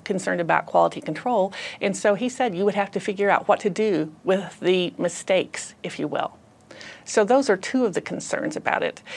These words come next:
It is an affront to human dignity. The Declaration of,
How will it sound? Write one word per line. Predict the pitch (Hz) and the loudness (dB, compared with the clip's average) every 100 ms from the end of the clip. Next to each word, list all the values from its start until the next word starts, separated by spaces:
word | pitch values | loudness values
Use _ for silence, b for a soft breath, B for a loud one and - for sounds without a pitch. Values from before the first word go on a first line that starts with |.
| B | B
It | 233 277 | 4 4
is | 311 | 4
an | 254 | 2
affront | 202 185 - | 2 0 -2
to | 196 | -6
human | 190 185 156 | -2 0 0
dignity. | 151 - - - - - | -2 -4 -8 -6 -8 -8
The | 185 | -2
Declaration | 180 202 214 196 190 190 202 190 185 | 2 4 4 2 2 0 -2 -2 -2
of, | 180 175 170 | 0 0 0